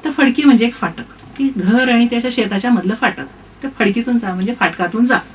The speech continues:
मग फाटकातून गेला. म्हटलं, "पीसी पडेगी म्हणजे काय?" तर "गव्हाचं शेत म्हणजे पीसी." गव्हाच्या शेतातून गेले. "गेल पडेगी" म्हणजे पाऊल वाट. "गेल में से चले जाओ." "गेल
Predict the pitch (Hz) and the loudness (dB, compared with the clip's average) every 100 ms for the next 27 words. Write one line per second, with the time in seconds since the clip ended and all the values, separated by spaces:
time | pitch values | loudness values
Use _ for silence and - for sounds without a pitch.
0 | - - - - - 269 262 185 160 165 | -20 -20 -20 -20 -12 -4 -4 -2 -4 -4
1 | 156 151 175 226 247 254 240 294 277 254 | -6 -6 -4 -4 0 2 2 0 0 -2
2 | 233 220 202 196 214 196 180 190 220 208 | -2 -6 -6 -6 -2 -2 -2 -4 -4 -8
3 | 196 196 226 202 165 - - - - - | -4 -4 -4 -6 -8 -12 -20 -20 -20 -20
4 | - - - - - - - - - - | -20 -20 -20 -20 -20 -20 -20 -20 -20 -20
5 | - 220 233 226 196 180 170 185 202 190 | -8 -2 -2 -2 -6 -6 -6 -4 -2 2
6 | 254 262 240 202 208 220 240 185 165 151 | 2 2 2 0 0 0 0 2 2 0
7 | 151 - - - - - - - - - | -8 -16 -20 -20 -20 -20 -20 -20 -20 -20
8 | - - 190 190 170 165 196 220 196 190 | -20 -14 -4 -4 -4 -8 -10 -8 -8 -8
9 | - - - - 226 247 | -14 -20 -10 0 0 0